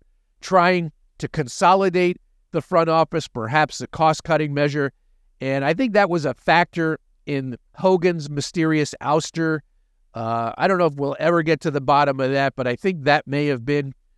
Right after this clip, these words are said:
one of the reasons. So really, Joe Douglas is down two key lieutenants as we get into the heavy season.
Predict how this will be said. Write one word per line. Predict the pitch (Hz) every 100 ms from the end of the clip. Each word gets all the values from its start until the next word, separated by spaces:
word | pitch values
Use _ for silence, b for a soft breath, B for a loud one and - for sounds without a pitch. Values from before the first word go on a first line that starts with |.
| _
one | 131 135
of | 127
the | 117
reasons. | 135 139 139 135 123 _ _
So | - 175
really, | 160 220 226 151 -
Joe | - 196
Douglas | 196 208 180 147
is | 139
down | 123 156 165 165 151 _ _
two | - 220 254 -
key | - 220
lieutenants | 185 156 - 190 185 175 - _ _ -
as | 131 131
we | 143
get | 160 170
into | 160 165
the | 131
heavy | 127 170 165
season. | 147 180 160 147 147